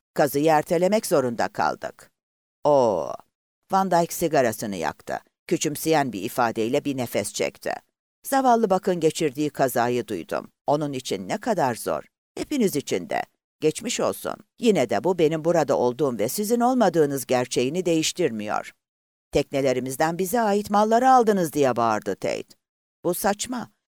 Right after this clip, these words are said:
ve kanıtlamakta çok büyük güçlük çekeceğiniz bir suçlama. Elbette denemekte serbestsiniz. Bir çift pelikanın havadan suya ve tekrar geriye yaptıkları dansı incelemek için durakladı.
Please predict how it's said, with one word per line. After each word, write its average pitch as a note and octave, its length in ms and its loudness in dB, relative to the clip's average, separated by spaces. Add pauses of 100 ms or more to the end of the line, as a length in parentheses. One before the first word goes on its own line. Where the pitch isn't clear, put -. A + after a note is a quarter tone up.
(160)
ve D#3 100 4
kanıtlamakta C3+ 760 -2
çok - 320 -4
büyük D#3+ 200 0
güçlük D#3 360 -6
çekeceğiniz B2+ 680 -2
bir G2+ 120 -4
suçlama. F2 600 -8 (400)
Elbette C#3+ 480 0
denemekte C3+ 500 -2
serbestsiniz. E3+ 880 -2 (600)
Bir A#3 100 -4
çift - 340 -10
pelikanın G#2+ 600 -6 (180)
havadan D#3+ 460 2
suya B2 360 -4
ve G2 100 -2
tekrar D3 460 -2
geriye C#3 380 0
yaptıkları A#2+ 640 -2
dansı G#2 300 -4
incelemek B2+ 600 -4
için A#2+ 260 -6
durakladı. F2 640 -4